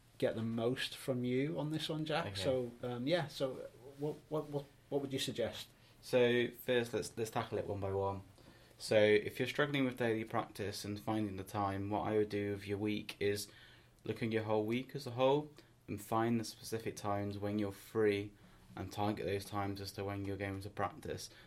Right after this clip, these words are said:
Speaker 2: And if you can find specific times in the week when you're gonna do it, that you're more likely to achieve it on a day-to-day basis. So, for example, for me, 'cause I work every day from around nine till half five, the time which I have every day is my lunchtime, and I get half an hour at lunch,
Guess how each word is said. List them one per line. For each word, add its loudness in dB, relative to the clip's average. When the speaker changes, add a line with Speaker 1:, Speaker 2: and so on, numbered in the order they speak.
Speaker 2:
And -4
if -6
you -8
can -4
find 0
specific -6
times -4
in -6
the -4
week -4
when -6
you're -6
gonna -6
do 4
it, 2
that -6
you're -4
more -4
likely -4
to -6
achieve -4
it -4
on -4
a -4
day-to-day -4
basis. -2
So, 6
for 2
example, 4
for -6
me, 2
'cause -4
I -4
work 0
every -2
day 0
from -4
around 0
nine 0
till -6
half -2
five, 0
the -12
time 0
which -4
I 2
have -2
every -4
day -2
is -6
my -4
lunchtime, -4
and -8
I -4
get -2
half 0
an 0
hour 0
at -2
lunch, -2